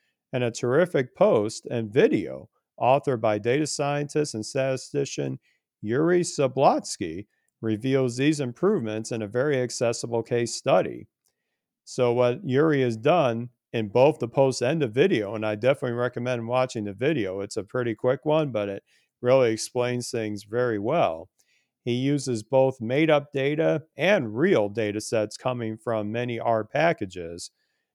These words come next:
to show, both through visualization and model assessment statistics,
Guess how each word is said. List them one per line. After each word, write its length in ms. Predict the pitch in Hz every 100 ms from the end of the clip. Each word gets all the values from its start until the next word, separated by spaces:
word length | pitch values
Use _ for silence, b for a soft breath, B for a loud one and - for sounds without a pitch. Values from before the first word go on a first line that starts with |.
| _
to 180 | - 117
show, 460 | 107 - 185 135 110
both 360 | 107 123 123
through 180 | - 117
visualization 1080 | 104 127 131 123 120 110 123 135 - 131 120
and 300 | - 143 139
model 380 | 117 127 139 120
assessment 600 | 113 - 180 220 98 98
statistics, 920 | - 98 - 92 - - 92 92 -